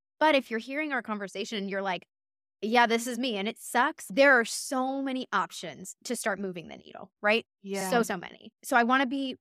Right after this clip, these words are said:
Speaker 1: mindful of your time, but I kinda wanna end this conversation like we did the last one. If you could speak to someone who was in a similar position that, you know, the two of us have experienced with food before, where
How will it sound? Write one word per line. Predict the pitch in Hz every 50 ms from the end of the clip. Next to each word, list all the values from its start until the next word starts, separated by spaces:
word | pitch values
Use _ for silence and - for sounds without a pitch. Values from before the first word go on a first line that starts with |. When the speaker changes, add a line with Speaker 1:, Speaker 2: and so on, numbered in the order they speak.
| _ -
Speaker 1:
mindful | 240 240 240 226 226 226 - - 247 220
of | 190 214 202
your | 190 202 202
time, | - 214 208 196 202
but | 208 202
I | 202 196
kinda | - - - 269 294 302
wanna | 311 277 - -
end | - 196 196 208 214 196
this | 196 190 -
conversation | - 214 202 202 190 208 202 190 - 233 220 208
like | 196 185 180 - 185
we | 196 196
did | 196 196 196 190
the | 180 165
last | 165 143 101 - - - -
one. | 262 277 302 311 302 226 _ _ _ _ _ _ -
If | - 262 254 226 - - _ _ _ -
you | - 240 226 220 254 269 285 302 311 311 302 - _ _ -
could | - 269 262 247 226 - - _ -
speak | - - - - - 254 240 233 - - - _ - -
to | - - 240 233 226 208 202 202 - _ _ _ _
someone | - - 277 262 254 254 247
who | 226 220 247
was | 240 226 196
in | - 208
a | 208
similar | - - 247 240 254 254 247
position | 247 - 196 214 208 196 - 214 202 196 196 190 190 _ -
that, | 202 208 196 185 175 -
you | 202 196
know, | 175 170 160 - -
the | 190 190 - 190
two | - - 226 208
of | 185
us | 170 160 -
have | - 170
experienced | 160 - - - - - - - 170 - -
with | 165 165 -
food | - - - - -
before, | 160 160 - 160 156 160 160
where | 185 196 190 170 170 185